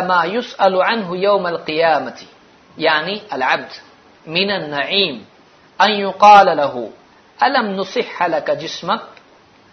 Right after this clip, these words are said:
ونرويك من الماء البارد۔" سب سے پہلے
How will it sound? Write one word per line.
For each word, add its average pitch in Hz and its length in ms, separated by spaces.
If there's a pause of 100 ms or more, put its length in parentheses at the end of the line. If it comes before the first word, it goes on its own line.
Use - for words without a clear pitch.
(220)
ونرويك 180 640
من 175 220
الماء 160 440
البارد۔" 165 600 (1200)
سب - 220
سے 190 120
پہلے 190 420